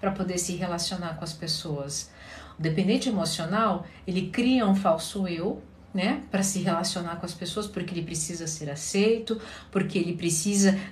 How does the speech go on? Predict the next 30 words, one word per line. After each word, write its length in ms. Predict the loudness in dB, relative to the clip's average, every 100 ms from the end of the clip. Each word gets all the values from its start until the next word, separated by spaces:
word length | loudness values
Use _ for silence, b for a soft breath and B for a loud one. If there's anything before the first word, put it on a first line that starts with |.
| 2
colocar 460 | 6 6 6 6
a 40 | 8
demanda 400 | 8 8 8 6
do 140 | 4
outro 260 | 2 2 -4
em 80 |
primeiro 400 | -4 -4 -2 -2
lugar 440 | -2 2 6 6 4
pra 180 | 0 2
ele 480 | 4 4 4 0 -4 B -12 B
ter 200 | 2 4
o 60 |
seu 540 | 4 2 4 4 4 4
valor 480 | 4 6 8 8 8
na 120 | 4
vida 240 | 0 0
da 140 | 2 0
pessoa 580 | 0 0 2 2 4 2
acreditado, 1000 | 0 0 4 4 2 2 4 6 6
né, 180 | 4 0
porque 240 | 0 0 2
daí 140 | 0
a 60 | 0
pessoa 460 | 0 -2 0 0
não 200 | 0 0
abandona, 500 | -2 -2 -2 -2 -4
a 40 | -4
pessoa 380 | -4 -4 -4
não 200 | -2 0
trai. 480 | 0 0 2 2 0